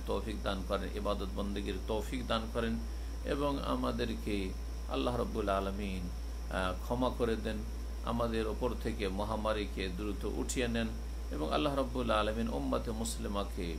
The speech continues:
মসজিদে জামাত করার, জুমা করার যেন সুযোগ দেন এবং তওবা করার, আল্লাহ রাব্বুল আলামিন সুযোগ দেন, ইবাদত বন্দেগীর সুন্দরভাবে সুযোগ দেন।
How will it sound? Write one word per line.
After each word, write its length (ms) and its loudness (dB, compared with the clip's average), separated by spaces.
মসজিদে 800 -2
জামাত 400 2
করার, 380 0
জুমা 360 2
করার 420 0
যেন 180 -2
সুযোগ 580 2
দেন 160 2
এবং 340 2
তওবা 340 6
করার, 280 2
আল্লাহ 220 2
রাব্বুল 300 0
আলামিন 280 4
সুযোগ 540 2
দেন, 320 0
ইবাদত 400 2
বন্দেগীর 560 0
সুন্দরভাবে 680 0
সুযোগ 480 0
দেন। 380 0